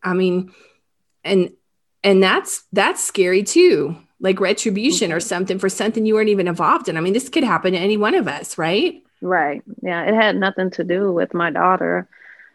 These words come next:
Speaker 2: Um, <clears throat> one of her friends got into a fight, an altercation with, um, another lady, and, um, they came, it was at a club,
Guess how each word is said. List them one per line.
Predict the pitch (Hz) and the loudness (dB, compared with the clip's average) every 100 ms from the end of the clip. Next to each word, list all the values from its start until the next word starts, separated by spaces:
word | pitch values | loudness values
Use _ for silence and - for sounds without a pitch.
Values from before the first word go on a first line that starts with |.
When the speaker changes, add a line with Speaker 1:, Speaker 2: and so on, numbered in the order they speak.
| _ - | _ -2
Speaker 2:
Um, | 175 165 - - - | 0 0 -2 -4 -6
<clears throat> | - | 4
one | 220 214 180 196 180 | 8 8 6 4 4
of | |
her | 180 185 | 4 2
friends | 170 - 190 202 190 180 | 2 0 2 4 2 0
got | 170 175 175 | 2 2 2
into | 175 175 - 170 170 | 0 -2 -2 0 0
a | 165 165 165 165 165 - - | 0 0 0 -2 -8 -8 0
fight, | 185 196 | 2 4
an | 180 | 4
altercation | 180 180 - 175 190 196 - 180 180 170 | 2 2 0 0 4 2 2 -2 -2 0
with, | 165 - - | -2 -4 -2
um, | 170 165 165 - | -2 -2 -4 -4
another | 185 185 175 175 170 | 0 2 4 4 4
lady, | 175 185 196 170 170 180 | 4 4 4 2 -2 -6
and, | 175 170 165 160 | -6 -4 -4 -8
um, | - 160 151 160 156 175 _ _ _ _ _ _ _ _ _ _ _ _ _ _ _ _ - | -6 -6 -6 -12 -16 -20 _ _ _ _ _ _ _ _ _ _ _ _ _ _ _ _ -4
they | 185 185 185 | 2 4 2
came, | - 208 175 175 180 | 0 0 2 4 4
it | 185 | 4
was | 175 175 | 4 4
at | 170 | 2
a | |
club, | 170 - 196 196 175 180 | 0 2 4 4 4 0